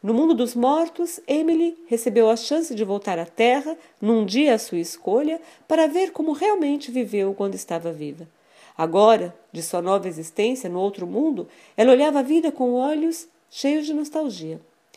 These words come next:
Observou a atividade frenética em sua casa, na celebração do seu, eh, doze, do,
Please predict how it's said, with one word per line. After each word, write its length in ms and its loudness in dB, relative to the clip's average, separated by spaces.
Observou 640 2
a 100 4
atividade 540 -2
frenética 720 -4
em 100 -2
sua 280 -2
casa, 500 -2
na 100 -4
celebração 680 -2
do 100 -4
seu, 420 2
eh, 340 -4
doze, 320 4
do, 300 -10